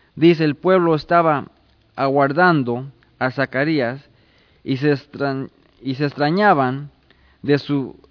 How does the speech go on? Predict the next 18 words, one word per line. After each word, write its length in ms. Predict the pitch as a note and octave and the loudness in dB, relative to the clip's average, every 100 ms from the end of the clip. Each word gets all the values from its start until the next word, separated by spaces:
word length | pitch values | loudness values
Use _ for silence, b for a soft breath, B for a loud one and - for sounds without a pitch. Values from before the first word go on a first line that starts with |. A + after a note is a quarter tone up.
| _ | _
demora 680 | B2+ C#3 E3+ F3+ C#3 A#2+ - | -4 -2 0 0 0 -4 -6
en 120 | - C3+ | -8 -6
el 100 | B2 | -4
santuario". 720 | C3 A#2+ D#3+ D#3+ C3+ F#2+ D#2 G1+ - _ _ | -6 -6 -2 0 0 -6 -12 -18 -20 _ _
¿Por 180 | - C3+ | -10 -4
qué 120 | G3+ | -2
estaban 600 | G#3 - F#3 F#3 E3+ D#3 - _ _ _ _ _ _ - | -2 -2 -2 0 -2 -6 -14 _ _ _ _ _ _ -10
preocupados? 840 | C#3 D3+ C#3+ F3 D#3 G2 - - _ b b b b | -8 -8 -4 -4 -4 -10 -18 -20 _ b b b b
Porque 220 | - D3+ F3+ | -4 -2 0
en 80 | |
esos 280 | A3+ A3 G3 | 0 -2 -4
días 300 | G3 G3 F3+ | 0 0 0
cuando 320 | - D#3+ D3+ | -2 -2 0
el 80 | C#3+ | 0
sacerdote 640 | C#3+ C#3 C#3+ D3+ F#3 - | -2 -2 -2 0 0 0
entraba 520 | C#3+ B2+ - F3 F3 C#3+ | -4 -4 0 2 4 2
al 120 | C3+ | 0
santuario, 720 | C3 B2 - E3+ D#3+ G2+ | -4 -6 0 2 2 -2